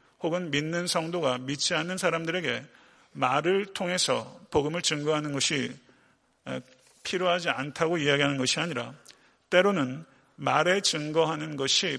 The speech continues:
불가능한 상황도 있고 말의 증거가 종종 전혀 도움이 되지 않는 상황도 있다라는 것을 사도 베드로는 분명하게 이야기를 하고 있는 것입니다.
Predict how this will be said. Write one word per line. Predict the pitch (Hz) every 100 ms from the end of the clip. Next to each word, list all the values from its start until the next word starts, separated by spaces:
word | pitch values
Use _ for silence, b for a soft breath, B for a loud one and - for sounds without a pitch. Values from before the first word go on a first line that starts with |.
| -
불가능한 | 151 147 160 160 151
상황도 | 147 180 175 151
있고 | 127 - 127 127 - b b b -
말의 | 127 143 175
증거가 | 180 151 151 143
종종 | 139 139 139 160 165 117
전혀 | - 131 151 170 170 -
도움이 | 143 139 147 170
되지 | - 147 135 165
않는 | 135 143 151
상황도 | - 170 160 160 180 185 -
있다라는 | 147 151 - 147 110 - - 147 147
것을 | 135 131 175 170
사도 | - 160 156
베드로는 | 143 131 151 127 139
분명하게 | 147 139 139 135 135 160 B B B
이야기를 | 143 139 139 156
하고 | 165
있는 | 151
것입니다. | 127 - 123 117